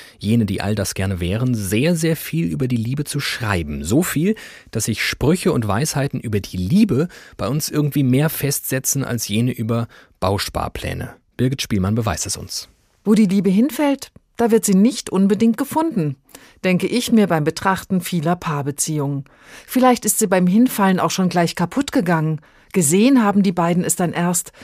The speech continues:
Speaker 2: als die Liebe sie nicht mehr blind gemacht hat. Aber da war es zu spät. Und Berge versetzen kann die Liebe in diesem Tal der Tränen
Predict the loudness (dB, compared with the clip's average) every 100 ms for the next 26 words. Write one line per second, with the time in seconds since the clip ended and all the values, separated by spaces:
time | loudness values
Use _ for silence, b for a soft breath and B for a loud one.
0 | B -2 0 2 2 2 2 2 2 4
1 | 4 4 0 0 0 0 0 0 0 -2
2 | -2 -2 -6 -4 -4 -6 _ _ 0 2
3 | 2 0 0 -8 -2 -2 0 -4 -4 -4
4 | -6 -8 -6 -6 -6 -6 -6 -6 -10 -20
5 | B B B B -8 -8 -2 2 4 2
6 | 0 -2 -2 -2 -2 -2 -4 B B 0
7 | 2 2 2 0 2 -2 -4 2 2 4
8 | 0 -2 -2 0 0 -2 -4 -6 -2 -2
9 | -2